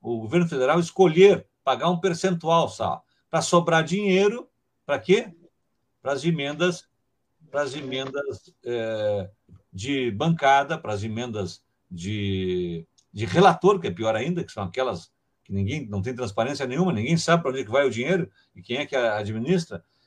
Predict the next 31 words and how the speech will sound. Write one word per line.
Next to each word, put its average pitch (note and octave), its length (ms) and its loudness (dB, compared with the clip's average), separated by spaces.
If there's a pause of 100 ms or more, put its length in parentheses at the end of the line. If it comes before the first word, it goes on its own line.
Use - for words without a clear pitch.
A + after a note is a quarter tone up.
(100)
essas - 260 -6
emendas B2 320 -8
de C3 100 -6
relatores, C3+ 760 -2 (360)
elas B2+ 260 -4
ficam C3 360 -10
liberadas, C#3 600 2
porque A2+ 300 -8
aí A#2 360 -2 (180)
o A2+ 80 -18
governo A#2+ 380 -2
consegue B2 720 -6
arranjar A#2+ 460 0
dinheiro, A#2+ 640 -2 (760)
é, B2 160 -4
tirando, C3+ 720 4 (420)
deixando D3 440 -4
de C#3+ 100 -12
pagar A#2 320 2
os A2+ 120 -4
credores. G2 400 0
É F3 60 2
uma C#4+ 200 2
vergonha, D#3+ 640 4 (320)
é G#2+ 80 -10
um, C#3 120 -8
assim, B2 260 -8
uma, G2+ 200 -4
uma, F2+ 220 -6
uma G#2 140 -6
cinte D#3+ 600 0